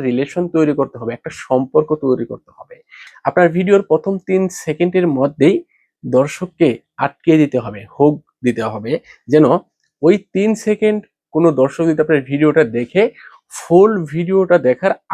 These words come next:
আগ্রহ প্রকাশ করে। অর্থাৎ তিন সেকেন্ড ভিডিও দেখে যদি আপনার দর্শক চলে যায়, তাহলে কিন্তু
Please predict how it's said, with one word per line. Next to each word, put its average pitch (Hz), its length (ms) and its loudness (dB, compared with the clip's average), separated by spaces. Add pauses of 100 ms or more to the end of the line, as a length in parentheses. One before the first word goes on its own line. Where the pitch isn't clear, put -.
আগ্রহ 131 320 -2
প্রকাশ - 340 -14 (120)
করে। - 160 -20 (240)
অর্থাৎ 196 200 0 (100)
তিন 208 200 2
সেকেন্ড 196 380 0
ভিডিও 180 240 2
দেখে 147 320 0
যদি 175 120 -2
আপনার 160 220 0
দর্শক 127 340 0 (140)
চলে 160 220 4
যায়, 180 140 2 (340)
তাহলে 151 200 -6
কিন্তু 156 180 -8